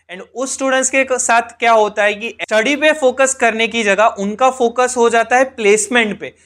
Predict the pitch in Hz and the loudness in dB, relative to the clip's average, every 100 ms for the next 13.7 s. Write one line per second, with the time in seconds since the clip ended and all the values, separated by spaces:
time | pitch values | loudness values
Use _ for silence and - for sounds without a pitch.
0 | _ 226 220 233 180 202 220 - 208 220 | _ -8 -2 -2 0 0 0 -2 -2 -2
1 | 202 208 220 180 180 185 - 208 220 196 | -4 -2 -2 2 0 0 -2 -2 -2 -4
2 | 196 208 175 - 240 196 208 202 214 202 | -4 -4 -6 -6 -6 0 0 0 -6 -6
3 | 185 196 175 170 147 - _ _ _ - | -4 -4 -4 -12 -14 -18 _ _ _ -12
4 | - 262 262 190 170 185 180 - 160 180 | 0 0 0 -2 -2 -2 -8 -6 0 2
5 | 262 269 269 269 277 233 220 254 254 254 | 2 0 -2 0 0 0 2 0 2 -2
6 | 254 254 254 269 262 277 269 269 294 - | -2 -2 -2 -4 -2 0 0 -2 -6 -4
7 | 160 165 233 240 226 233 233 247 254 165 | 0 2 2 0 -2 -2 0 -2 -2 -4
8 | 160 160 220 226 220 233 196 180 214 247 | -6 -4 -2 -2 -2 -6 -6 -2 -2 -2
9 | 175 175 - 330 - - 226 277 247 196 | -6 -6 -6 -4 -4 -2 0 2 0 0
10 | 202 165 127 _ _ _ _ 185 226 226 | 0 0 -8 _ _ _ _ -2 -2 2
11 | 254 269 262 - 160 156 160 151 _ - | 2 4 2 -2 -2 0 0 -4 _ -8
12 | 214 262 262 262 226 240 233 226 233 262 | -6 -4 -4 -4 0 0 2 0 2 0
13 | 262 233 214 214 208 123 | -2 0 2 0 -6 -8